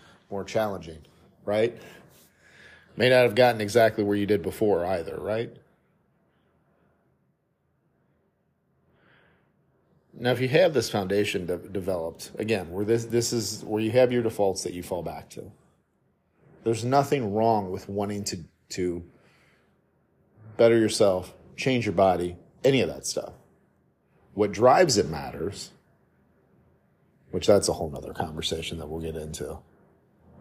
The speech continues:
Loving yourself on the inside and not focusing on the outside and letting the out-, if you love yourself on the inside, how fitness is an inside-out process, starts there, and then you do the actions, and the outside starts to take care of itself.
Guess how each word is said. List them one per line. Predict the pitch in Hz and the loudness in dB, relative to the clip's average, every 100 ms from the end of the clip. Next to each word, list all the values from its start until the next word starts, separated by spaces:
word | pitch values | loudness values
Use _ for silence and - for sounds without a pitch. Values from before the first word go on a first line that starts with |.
| - | -2
Loving | 101 95 95 | 2 4 2
yourself | 85 - 92 90 | 0 0 0 -2
on | |
the | 82 85 | -6 -4
inside | 90 87 90 87 82 | -2 -2 -2 -2 -6
and | 80 85 87 - | -8 -10 -12 -8
not | 92 90 - - | -4 -4 -6 -10
focusing | - 95 90 95 92 | 0 0 0 -4 -6
on | 90 87 | -6 -6
the | 90 | -4
outside | 92 92 95 87 85 | -4 -2 -2 -2 -4
and | 87 | -8
letting | 90 87 | -8 -8
the | 90 | -6
out-, | 92 - - - - | -8 -10 -14 -20 -10
if | 104 | -6
you | 101 | 0
love | 104 101 | 2 2
yourself | 98 104 95 | 0 -2 -2
on | 87 | -6
the | 87 | -4
inside, | 95 95 95 92 | -2 -2 -2 -2
how | 90 82 | -6 -6
fitness | 98 87 87 | -6 -4 -6
is | 80 78 | -8 -12
an | 90 | -14
inside-out | 87 90 85 82 82 | -10 -10 -10 -12 -14
process, | - 92 87 95 87 - - - - | -8 -8 -6 -8 -8 -10 -16 -20 -20
starts | - - 104 101 | -8 0 0 0
there, | - 95 95 | -6 -4 -4
and | 90 87 | -6 -10
then | |
you | 90 | -10
do | 90 90 | -8 -10
the | 85 | -8
actions, | 87 92 92 90 87 | -8 -8 -10 -14 -10
and | 87 82 | -10 -12
the | 85 | -12
outside | 92 92 101 92 | -12 -10 -8 -8
starts | 85 92 90 | -8 -10 -10
to | - | -12
take | 92 85 | -12 -10
care | 85 82 | -12 -12
of | |
itself. | 80 - 85 90 | -12 -10 -10 -12